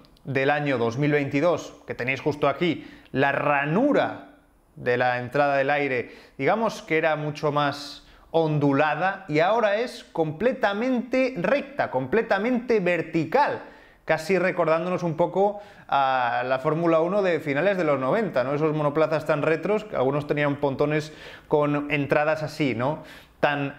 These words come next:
rectas. Es lo que nos deja este W catorce,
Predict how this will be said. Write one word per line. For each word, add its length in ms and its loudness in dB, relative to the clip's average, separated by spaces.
rectas. 840 -2
Es 320 -6
lo 240 2
que 420 0
nos 280 0
deja 540 -2
este 440 0
W 720 2
catorce, 800 -2